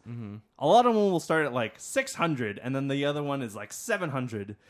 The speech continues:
Speaker 1: Uh-huh.
Speaker 2: and then they'll be like, "This is where this, the nine eighty was. This is where the ten eighty was." So it would look, like, exaggerated.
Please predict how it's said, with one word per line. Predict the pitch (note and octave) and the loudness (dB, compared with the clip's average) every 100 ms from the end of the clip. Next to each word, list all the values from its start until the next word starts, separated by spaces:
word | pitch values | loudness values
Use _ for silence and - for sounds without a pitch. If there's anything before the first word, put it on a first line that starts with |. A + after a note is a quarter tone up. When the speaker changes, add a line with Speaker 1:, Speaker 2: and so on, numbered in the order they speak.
| _ | _
Speaker 1:
Uh-huh. | B2 | -2
Speaker 2:
and | D#3+ | 0
then | F#3 | 2
they'll | F3+ | 2
be | F3 E3 | 2 0
like, | C#3 B2 | 0 0
"This | D#4 A3+ | -4 -4
is | D#3+ | -4
where | D3 D3 | -2 0
this, | D3 D3 - | -2 -4 -6
the | C3 A#2+ | -4 -4
nine | A#2 C3 D3+ G#3 D#3 | -4 -2 -2 0 -2
eighty | A#2+ A2+ | -2 -4
was. | G#2+ G#2+ A#2 C#3 - _ - | -6 -6 -6 -8 -18 _ -10
This | E3+ | -10
is | G3+ | -4
where | G#3+ A3+ | -4 -2
the | B3+ | -4
ten | - D4+ D#4+ | -6 -8 -4
eighty | A#3+ G3 | -4 -4
was." | D3 A#2+ A2 | -2 -2 -2
So | E3+ E3+ | -2 -2
it | E3 | -2
would | E3+ F#3 | -4 -2
look, | F#3 - | -4 -4
like, | B2+ - - | -10 -10 -20
exaggerated. | C3 A#2 A2+ C#3 C3+ C3 B2 A2+ G#2 F#2+ F#2+ | -20 -16 -6 -2 -2 -4 -6 -6 -6 -8 -12